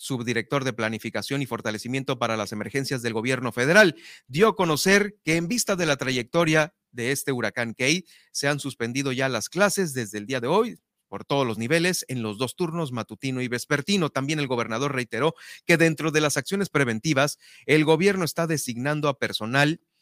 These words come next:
eh, que ya debe de estar en los municipios correspondientes desde el día de ayer, si no es que hoy muy temprano, con capacidad resolutiva para apoyar las labores que,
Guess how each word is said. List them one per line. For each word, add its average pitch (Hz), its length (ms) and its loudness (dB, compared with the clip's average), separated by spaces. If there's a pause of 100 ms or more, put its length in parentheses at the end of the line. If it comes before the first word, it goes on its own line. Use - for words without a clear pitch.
(220)
eh, 110 260 -6
que 113 160 -2
ya 170 200 2 (120)
debe 170 220 2
de 135 80 0
estar 160 380 4
en 139 180 0
los 120 160 -2
municipios 120 540 -2
correspondientes 131 880 -2
desde 107 280 -4
el 107 100 -8
día 143 200 2
de 123 100 0
ayer, 147 380 2 (520)
si 117 160 -8
no 131 80 -2
es 131 80 -4
que 135 200 -2
hoy 151 180 2
muy 135 180 -2
temprano, 185 520 4
con 190 180 4
capacidad 180 600 2
resolutiva 175 880 2 (340)
para 233 220 10
apoyar 180 420 4
las 160 140 -2
labores 143 340 -2
que, 170 300 0